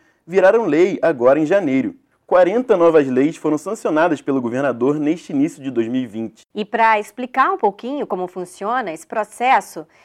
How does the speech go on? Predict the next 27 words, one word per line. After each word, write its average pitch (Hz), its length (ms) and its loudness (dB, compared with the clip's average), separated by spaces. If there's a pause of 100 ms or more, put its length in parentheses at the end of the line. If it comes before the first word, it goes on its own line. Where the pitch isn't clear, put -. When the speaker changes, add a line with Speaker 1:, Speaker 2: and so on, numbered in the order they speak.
(140)
Speaker 2:
então, 262 380 -2
o - 60 -20
projeto 302 440 0
de 254 120 -12
lei 196 260 -2
votado 175 400 -4
na 185 140 -2
Alerj 165 600 -4 (140)
é 180 100 -4
enviado 202 600 0
pro - 120 -18
governador 214 540 -4
do 214 80 -10
estado, 165 520 -2
que - 100 -20
tem 247 260 -4 (140)
quinze 330 420 2
dias 240 400 -4
úteis 220 400 -6
para 196 300 0
sancionar 247 880 -8 (100)
ou 294 280 6
vetar 240 640 2 (280)
essa 208 460 2
proposta 202 680 0
dos 202 160 -6
deputados. 190 800 -4